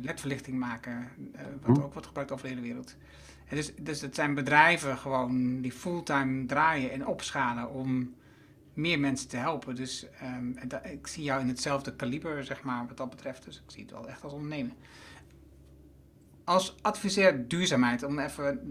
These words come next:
Speaker 1: dat stukje nog af te ronden, ehm, bij de gemeente Den Haag, w-, wat doe je dan vooral?
Speaker 2: Ehm, waar ik me het meest mee bezig hou, zijn, eh,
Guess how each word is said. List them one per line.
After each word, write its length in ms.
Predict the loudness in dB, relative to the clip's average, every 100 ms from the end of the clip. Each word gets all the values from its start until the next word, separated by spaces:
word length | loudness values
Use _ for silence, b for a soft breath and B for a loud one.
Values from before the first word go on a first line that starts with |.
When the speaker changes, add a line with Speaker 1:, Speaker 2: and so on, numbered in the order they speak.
| -8 -8
Speaker 1:
dat 220 | -8 -6
stukje 320 | -6 -6 -4
nog 160 | -4 0
af 140 | -2
te 100 | -2
ronden, 300 | -4 -4 -6 -10 -16 b b b -18 -4
ehm, 220 | 0 2
bij 100 | 0
de 60 |
gemeente 280 | 0 0 0
Den 160 | 0 0
Haag, 260 | 2 0
w-, 80 | -2 -12 -12 -10
wat 260 | -2 -2 0
doe 140 | 2
je 60 | 4
dan 220 | 6 4
vooral? 440 | 2 0 2 2 -2 b b b b b -20 -20 -20 -20 -20 -20 -20 -20 -20 -20 -20 -20 -20 -20 -20 -20 -20 -20 -20 -20 -20 -20 -2
Speaker 2:
Ehm, 380 | 4 6 6 6 6 4 10
waar 160 | 12
ik 100 | 12
me 80 | 10
het 120 | 10
meest 320 | 12 10 10 8
mee 180 | 6
bezig 440 | 8 6 6 4 4
hou, 440 | 6 8 6 2
zijn, 440 | 0 2 4 4
eh, 120 | 2